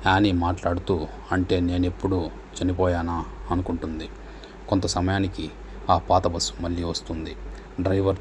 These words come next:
చూస్తాడు. ఈసారి ముఖం స్పష్టంగా మృతుడిగా కనబడుతుంది. యానీ నెమ్మదిగా వెనక్కి తిరిగి ఇంటికి చూస్తుంది, ఇంటివైపు. అది మూసివేసిన పాత భవనం మాత్రమే. యానీ మనసులో ఇలా అనుకుంటుంది,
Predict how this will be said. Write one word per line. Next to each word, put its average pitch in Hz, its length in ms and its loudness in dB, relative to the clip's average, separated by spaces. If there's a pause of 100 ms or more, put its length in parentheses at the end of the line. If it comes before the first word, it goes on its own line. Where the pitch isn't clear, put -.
చూస్తాడు. 82 420 -2 (300)
ఈసారి 92 400 2
ముఖం 87 280 0
స్పష్టంగా 90 580 -2
మృతుడిగా 87 500 -2
కనబడుతుంది. 85 680 -4 (1000)
యానీ 95 280 4
నెమ్మదిగా 90 720 2
వెనక్కి 95 500 -2 (180)
తిరిగి - 580 -6
ఇంటికి 90 320 -2
చూస్తుంది, 82 540 -4 (100)
ఇంటివైపు. 87 460 0 (840)
అది 98 120 6
మూసివేసిన 92 640 2
పాత 87 340 2
భవనం 85 460 0 (420)
మాత్రమే. 90 480 2 (680)
యానీ 98 220 6
మనసులో 92 520 2 (760)
ఇలా 95 200 6
అనుకుంటుంది, 87 680 0